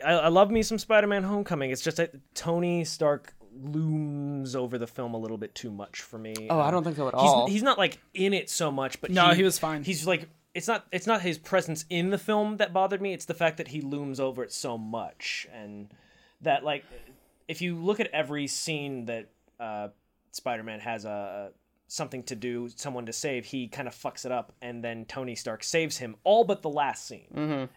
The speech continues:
Speaker 1: And, um, the only reason Tony Stark did not come in to save the day at the, at the end there was because Happy hung up on Ned when Ned called Happy
Speaker 2: Right.
Speaker 1: for, for that help. So,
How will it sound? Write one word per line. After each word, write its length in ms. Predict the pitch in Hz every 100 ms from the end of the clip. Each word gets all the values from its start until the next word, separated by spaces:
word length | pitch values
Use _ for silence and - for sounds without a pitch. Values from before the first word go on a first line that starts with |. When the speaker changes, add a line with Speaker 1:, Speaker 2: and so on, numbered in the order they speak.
| -
Speaker 1:
And, 380 | 156 147 143 127 _ _ _ _ -
um, 500 | 135 123 120 117 120 _ _
the 160 | 143 165
only 200 | 190 180
reason 320 | 160 160 151
Tony 240 | 139 151 135
Stark 380 | - 135 -
did 160 | 190 202
not 300 | 180 120 -
come 160 | 143 120
in 60 |
to 80 | 113
save 240 | - 120 107
the 60 |
day 160 | 113 110
at 80 | 110
the, 140 | -
at 200 | 117 104
the 120 | 110
end 220 | 135 147
there 220 | 117 110 107
was 160 | 113
because 220 | - 113
Happy 500 | - - 175 - 127
hung 320 | 113 - 131 120
up 180 | 110
on 300 | 113 107 107
Ned 340 | 139 131 107 101
when 300 | 110 107 104
Ned 180 | 107 101
called 300 | 110 101 101
Happy 260 | 107 -
Speaker 2:
Right. 340 | 131 120 120 -
Speaker 1:
for, 60 | -
for 60 |
that 140 | 107 98
help. 220 | 131 117
So, 260 | - 131 113